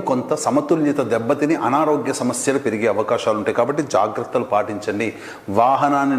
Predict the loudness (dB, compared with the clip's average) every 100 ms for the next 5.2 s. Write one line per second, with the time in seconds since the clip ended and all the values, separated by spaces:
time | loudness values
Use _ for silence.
0 | 2 2 0 0 0 0 2 0 0 -2
1 | -2 0 0 0 -2 -6 -6 -2 -4 -6
2 | -16 -12 0 2 4 4 2 2 0 0
3 | -2 2 2 0 0 -2 0 0 2 2
4 | 2 2 0 2 2 2 0 -2 0 2
5 | 4 4